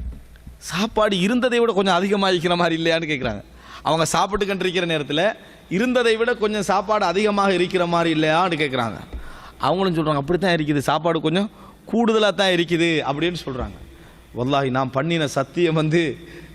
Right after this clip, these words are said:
ஷைத்தான் எனக்கு என்ன செஞ்சிட்டான், இந்த சத்தியத்தை செஞ்சிட்டான், அந்த சத்தியத்தை நான் முறிச்சிட்டேன், இப்ப இது ஹைரான வேலை, அதனாலன்னு" சொல்லி உட்கார்ந்துட்டாரு. அதாவது அந்த ச-, ச-, சொன்ன சத்தியம் தவறானது. ரசூல் ஸல்லல்லாஹு அலைஹி வஸல்லம் எப்பயும் ஒரு நல்ல விஷயத்தை கண்டா அந்த பழைய சத்தியத்தை விட்டுட்டு என்ன செய்யணும்?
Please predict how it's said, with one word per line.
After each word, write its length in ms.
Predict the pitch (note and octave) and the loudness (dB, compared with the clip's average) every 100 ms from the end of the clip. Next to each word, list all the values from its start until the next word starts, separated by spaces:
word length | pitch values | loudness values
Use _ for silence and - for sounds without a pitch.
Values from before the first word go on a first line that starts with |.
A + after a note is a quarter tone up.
| - | -2
ஷைத்தான் 400 | F3 G3 G#3 F#3+ | 0 2 0 2
எனக்கு 260 | E3+ D#3 D#3 | 2 0 0
என்ன 80 | D#3 | 2
செஞ்சிட்டான், 400 | D#3 D#3 D3 B2 - - | 2 2 0 -2 -8 -10
இந்த 160 | - C#3+ | -4 0
சத்தியத்தை 600 | D3+ C#3+ F3 D3 D3+ D3+ | 0 2 0 0 -2 -2
செஞ்சிட்டான், 360 | D#3+ D#3+ A#2+ - - - | 0 0 0 -6 -14 -4
அந்த 160 | C#3 | -2
சத்தியத்தை 480 | B2+ D3+ - F3+ D#3+ | -2 -2 0 0 0
நான் 160 | C#3+ C#3 | 0 0
முறிச்சிட்டேன், 500 | E3+ D#3 D#3+ G#3 - - - - - - | -2 -2 -2 -2 -4 -12 -20 -20 -12 -4
இப்ப 240 | D#3+ E3+ | 0 2
இது 160 | E3+ D#3+ | 2 2
ஹைரான 420 | E3+ F#3+ G#3 G3 F#3 | 2 2 2 2 2
வேலை, 220 | F#3+ G#3+ - | 2 0 0
அதனாலன்னு" 380 | D#3+ F#3+ G3 F#3 | 0 2 0 0
சொல்லி 220 | E3 G#3 | -2 -2
உட்கார்ந்துட்டாரு. 520 | G3 A#3+ G#3+ F3 C3 - - | 0 0 0 0 -2 -6 -8
அதாவது 340 | C3 F3 A3 G#3+ | 0 2 2 0
அந்த 140 | F3 | -2
ச-, 320 | D#3 D#3 F3+ - | -2 -2 -4 -6
ச-, 200 | E3 D3+ | -4 -4
சொன்ன 280 | C3+ F3 G3+ | -2 -2 0
சத்தியம் 440 | E3+ E3 G#3+ C4 C4+ - - - | -2 -2 0 -2 -4 -14 -20 -4
தவறானது. 500 | D3 F3 F3+ F3+ A3+ | 0 2 2 2 0
ரசூல் 220 | E3+ F#3 E3 | 0 0 0
ஸல்லல்லாஹு 0 | |
அலைஹி 360 | F3+ F3 E3+ D#3 | 2 2 2 0
வஸல்லம் 200 | E3 D#3 | 0 -2
எப்பயும் 220 | D3+ F3+ A#3 - - | 0 0 -2 -10 -8
ஒரு 120 | D#3 | -4
நல்ல 200 | D#3+ F3 | 0 0
விஷயத்தை 380 | F3 F3+ E3 D#3 | 0 0 -2 -2
கண்டா 220 | D3+ F#3 | -2 0
அந்த 140 | F3 D#3 | 0 0
பழைய 240 | D#3+ E3 | 0 0
சத்தியத்தை 400 | D#3+ D3+ D#3+ D3+ | 0 0 0 0
விட்டுட்டு 280 | D3 F3+ F3+ | -2 -2 -2
என்ன 80 | E3+ | 0
செய்யணும்? 280 | F#3 E3 | 0 0